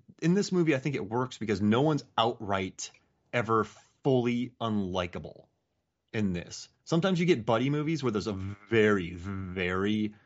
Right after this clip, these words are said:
very unlikable person. But then thirty minutes in, they're like, "Oh, but they're, they actually have a heart of gold." And you're like, "No, this is a,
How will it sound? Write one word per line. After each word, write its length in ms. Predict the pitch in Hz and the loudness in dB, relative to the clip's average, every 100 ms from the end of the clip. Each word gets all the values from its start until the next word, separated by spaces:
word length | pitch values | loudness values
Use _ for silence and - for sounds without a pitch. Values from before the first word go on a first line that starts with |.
| _ - | _ -8
very 640 | 98 98 92 101 98 85 | -4 0 4 4 4 0
unlikable 600 | 80 98 98 92 90 90 | -4 -4 -2 -2 -2 -6
person. 500 | - 117 127 87 - - _ _ | -4 -2 -2 -6 -14 -18 _ _
But 140 | - 110 | -4 0
then 320 | 120 113 107 | 0 0 0
thirty 260 | 117 120 | 0 2
minutes 280 | 113 104 90 | 2 0 0
in, 80 | 127 | -2
they're 80 | 107 | -2
like, 140 | 92 - - | -4 -8 -2
"Oh, 180 | 180 147 | 0 2
but 160 | 110 | 0
they're, 240 | 110 117 - | -2 -2 -4
they 100 | 120 | -4
actually 300 | 131 143 135 113 | -2 -2 -6 -4
have 140 | 110 | -4
a 40 | |
heart 200 | 104 123 | -2 -2
of 60 | 107 | -2
gold." 380 | 123 147 - - | -2 -2 -4 -10
And 20 | |
you're 80 | 131 | -10
like, 100 | 147 | -4
"No, 200 | 185 220 | -2 -2
this 100 | 110 | -4
is 100 | 196 | -6
a, 80 | 190 | -6